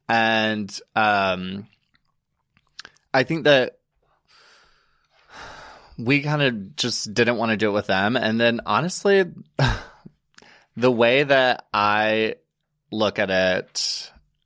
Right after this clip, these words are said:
and from what I know, is that I think that they were the easier group to integrate. If you have to replace half your cast, they were the easier group to integrate people in because they're not as strong of personalities.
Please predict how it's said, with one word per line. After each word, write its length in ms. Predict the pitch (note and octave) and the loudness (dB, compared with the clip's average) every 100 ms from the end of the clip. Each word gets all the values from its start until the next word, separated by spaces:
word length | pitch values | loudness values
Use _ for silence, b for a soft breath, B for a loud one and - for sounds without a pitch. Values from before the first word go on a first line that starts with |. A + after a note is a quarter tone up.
| _ _ | _ _
and 300 | G#2+ G#2 G2 | -2 0 -2
from 180 | A#2+ A2+ | -4 0
what 160 | A2 | 2
I 140 | G#2 G2 | 2 0
know, 380 | F#2+ F#2+ G2+ G#2+ | -2 0 0 0
is 300 | G#2 G#2 G2+ | -2 -4 0
that 380 | G#2 G2 F#2+ b b b b b b b b b _ _ _ _ _ _ _ _ | 2 2 -2 b b b b b b b b b _ _ _ _ _ _ _ _
I 160 | A#2+ A#2+ | -2 -2
think 260 | D3+ D3+ | -4 -6
that 200 | C3+ C#3+ | -4 -4
they 180 | G#2+ G2+ | -2 -2
were 240 | A#2 E3 E3+ | 0 0 2
the 240 | D#3 - | 0 0
easier 480 | A2 G2 G#2 B2 A2+ | -2 -2 0 2 2
group 600 | F#2 G2 F#2 G2+ D3+ - - _ | 0 -2 0 0 0 -10 -20 _
to 200 | - C3 - | 0 0 0
integrate. 540 | A2 G#2+ A2 A2+ B2+ B2+ | -2 0 2 2 2 2
If 140 | A#2+ | 0
you 100 | C#3+ | 0
have 140 | D3+ E3 | 0 0
to 80 | G3+ | 2
replace 460 | F3 B2+ G2 G2+ | 2 2 2 0
half 200 | G#2 F#2 | -2 -4
your 80 | - | -6
cast, 560 | - F#2 F2+ C3 - - _ - | -6 -4 -4 -6 -10 -12 _ -2
they 100 | A2+ | 2
were 120 | F3 | 2
the 180 | F#3 - | 0 0
easier 360 | G#2+ G#2+ G#2+ | -2 2 0
group 300 | F#2 G2 F#2 | 0 -2 -2
to 200 | - F2 | -4 -4
integrate 460 | F#2+ G2 G2 A#2 A2 | -2 -2 0 0 0
people 320 | B2+ - C3 | -4 -2 2
in 200 | C3+ C#3 | 2 2
because 320 | B2 G#2 A2 | -2 -2 -4
they're 180 | - G#2 | 0 0
not 300 | G2 F#2+ F2+ | 0 -2 -2
as 100 | F#2 | -4
strong 300 | - G2+ F#2 | -4 -4 -4
of 120 | F2+ | -6
personalities. 1080 | - F2+ - F2+ F2 F#2+ A#2+ C3+ C#3 - - | -6 -8 -6 -6 -4 -2 -2 -2 -4 -10 -12